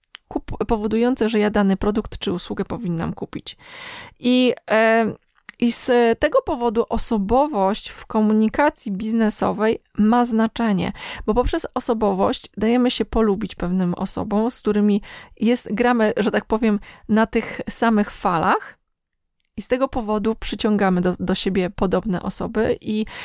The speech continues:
wycinając aspekt osobowości, tak naprawdę pozbawiamy się kolejnych argumentów, dla których część osób chciałaby wejść z nami w relacje biznesowe. Czwarty aspekt jest taki, że uważam, że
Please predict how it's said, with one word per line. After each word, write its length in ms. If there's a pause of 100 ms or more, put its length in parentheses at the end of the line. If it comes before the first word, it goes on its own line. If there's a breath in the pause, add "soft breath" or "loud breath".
(160 loud breath)
wycinając 840
aspekt 540
osobowości, 840 (920)
tak 140
naprawdę 420
pozbawiamy 960 (300 soft breath)
się 220
kolejnych 640
argumentów, 680
dla 140
których 320 (280 loud breath)
część 420 (160)
osób 400 (280)
chciałaby 440
wejść 300
z 80
nami 460 (120)
w 40
relacje 420
biznesowe. 640 (1300 loud breath)
Czwarty 400
aspekt 600
jest 280
taki, 420
że 140
uważam, 520
że 220